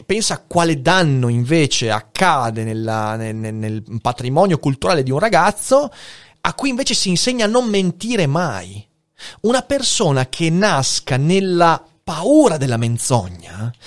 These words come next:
è una persona che domani sarà molto più facilmente manipolabile. Io ho un grande timore, eh, del, de-, tutta la retorica che si sviluppa intorno alle fake news, perché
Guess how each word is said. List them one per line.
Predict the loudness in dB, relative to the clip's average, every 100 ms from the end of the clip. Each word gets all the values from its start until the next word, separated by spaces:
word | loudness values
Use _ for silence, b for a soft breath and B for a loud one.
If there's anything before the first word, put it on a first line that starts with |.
| B
è | B
una | -2
persona | 0 0 0
che | 0
domani | 2 4 2 -2 -4
sarà | -8 -6
molto | 0 4 4 2 -4
più | -8
facilmente | -8 -6 -4 -4 -2
manipolabile. | -2 -2 -4 -8 -6 -6 -8 -10 -12 -16 B B B -8
Io | -6
ho |
un | -2
grande | -2 0 0
timore, | 0 0 2 2 2 -2 -4
eh, | -2 -2
del, | 0 -2 0 -2
de-, | -2 -6 -8
tutta | -6 -2
la | -2
retorica | 0 0 0 0
che | -6
si | -6
sviluppa | -4 -4 -6
intorno | -4 -6
alle | -6
fake | -6 -8 -8
news, | -8 -8 -8 -6
perché | -6